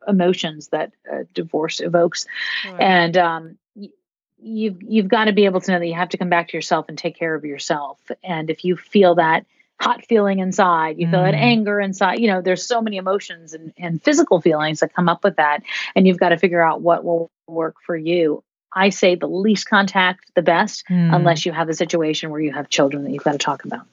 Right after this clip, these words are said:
Speaker 2: Yeah, that's so good. And I think we've all been <laughs> there with the closure. I just need,
Speaker 1: Sure.
Speaker 2: <laughs> like you said, just
Speaker 1: One
Speaker 2: one
Speaker 1: more
Speaker 2: more,
Speaker 1: thing.
Speaker 2: one more thing, and then I'll be fine.
Speaker 1: Yes.
Speaker 2: One more. Oh, but
Speaker 1: Yes.
Speaker 2: then now there's one more thing. And so,
Speaker 1: Yes.
Speaker 2: yeah, that's, that's so wise. Um,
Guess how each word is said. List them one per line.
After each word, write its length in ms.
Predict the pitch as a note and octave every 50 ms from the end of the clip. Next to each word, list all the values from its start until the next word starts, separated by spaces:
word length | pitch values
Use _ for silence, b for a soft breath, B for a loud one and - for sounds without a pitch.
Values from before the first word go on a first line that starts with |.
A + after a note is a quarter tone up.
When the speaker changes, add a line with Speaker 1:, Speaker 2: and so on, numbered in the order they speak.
| _
Speaker 2:
Yeah, 280 | - F3+ F#3 F#3 F3+ F3
that's 220 | E3+ F#3 F3 -
so 160 | - - G3 F3+
good. 200 | - G3+ G3 F#3
And 80 | G3
I 80 | G3 F#3
think 240 | - C4 B3+ - -
we've 160 | C4 G#3+ G3+
all 180 | G#3 G3 G3
been 200 | D#3+ G3+ G#3 G#3+
<laughs> 80 | A3+ D4
there 160 | C4 B3+ A#3 G#3+
with 140 | A3 F#3+
the 80 | G#3+ G3+
closure. 640 | - - A3 G3 G3 A#3 G#3+ - A3 G3 G3+ D#3 - B B B B B B -
I 100 | G#3 A3
just 220 | G#3+ A#3 - -
need, 120 | B3 C#4 A#3+
Speaker 1:
Sure. 120 | G3 D3+
Speaker 2:
<laughs> 80 | - -
like 460 | C4 - - - G#4 - A3+ - -
you 80 | G#4+ D#4
said, 320 | - - B3+ A3 G3+ F3
just 280 | - - G#3 F3 - B B B B B
Speaker 1:
One 180 | B A3+ C4 C4
Speaker 2:
one 100 | A#3 B3+
Speaker 1:
more 60 | C4
Speaker 2:
more, 100 | C4+ C#4
Speaker 1:
thing. 160 | - - - -
Speaker 2:
one 240 | A3+ A#3+ C4+ D4 D4
more 160 | D4+ D4 D4
thing, 320 | - C#4+ B3 G#3+ F#3+ F3+
and 100 | G#3+ G#3+ B3
then 140 | B3 B3
I'll 100 | B3 A#3+ G3+
be 100 | A#3 G3
fine. 400 | - A3+ G3 F#3 E3 D#3+ E3 D#3+
Speaker 1:
Yes. 80 | F3+
Speaker 2:
One 180 | G3+ B3+ D4 C#4+
more. 240 | C4+ B3+ A#3 G#3 - B3+
Oh, 40 |
but 120 | G#3+ C4+ -
Speaker 1:
Yes. 80 | B3+
Speaker 2:
then 120 | B3+ B3 A#3+
now 140 | B3 A#3+ A#3+
there's 180 | A3 A#3 G#3 A3+
one 160 | A3+ B3 B3+
more 180 | B3+ B3 B3 A#3
thing. 400 | - - G#3+ F#3+ F3 E3+ E3 E3+
And 160 | E3 D#3+ D3+
so, 340 | - G3 F3+ E3+ E3 D#3+ D3+ B B B
Speaker 1:
Yes. 360 | G3 G3 G3 G#3+ G#3+ F#3 - F#3+
Speaker 2:
yeah, 180 | F#3+ F3 E3 D#3
that's, 680 | F3 F3 D3+ - - - - - - - - - _ -
that's 240 | F3 E3 - - -
so 180 | - E3 D#3
wise. 540 | D3 D3 C#3+ C#3+ D3 - - E3+ E3 - - - -
Um, 440 | - F#3+ F3+ F3 E3+ E3+ E3+ F3+